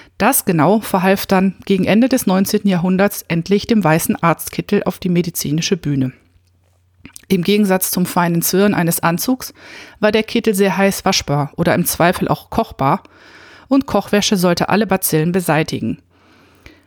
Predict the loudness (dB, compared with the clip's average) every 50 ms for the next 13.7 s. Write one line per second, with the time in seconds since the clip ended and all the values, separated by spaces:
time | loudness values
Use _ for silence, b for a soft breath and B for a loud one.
0 | b b b 0 0 2 2 2 2 2 2 2 0 -2 -2 0 -2 -2 0 -2
1 | -4 -4 -2 -4 -4 -4 -4 -6 -8 -8 -6 -2 -4 -2 -2 -4 -12 -14 _ -14
2 | -4 -2 -2 -2 0 0 0 2 2 0 0 0 -2 -2 0 0 2 2 2 0
3 | -2 -4 -4 0 0 0 0 2 0 0 0 -2 -6 -8 -6 -6 -6 -6 -4 -2
4 | -2 -2 0 -2 0 2 0 0 2 2 0 2 2 2 0 0 0 2 2 2
5 | 2 2 2 0 0 0 -2 -2 -2 -2 0 0 0 0 0 0 0 -2 -2 -4
6 | -4 -4 -4 -4 -4 -6 -6 -8 -12 -16 _ _ _ _ _ _ _ b b b
7 | b b b b b b b b b b b b b b b -4 -4 -2 -2 -2
8 | -2 0 2 2 2 2 0 0 0 0 0 0 0 0 -2 -2 -2 -2 B B
9 | B B B B B 0 2 4 4 2 2 2 -2 0 2 2 0 0 0 -4
10 | -4 -2 0 0 0 2 2 2 0 0 -2 -2 -2 -2 -2 0 -2 -4 0 0
11 | -2 -2 0 0 0 2 2 2 2 2 2 2 0 0 -2 -2 -2 -4 -4 -2
12 | -2 -2 0 0 0 2 2 2 0 -2 -6 -8 -8 -4 -2 -2 -2 -2 -4 -2
13 | -2 -2 0 0 -2 -4 -4 -4 -4 -4 -4 -4 -4 -6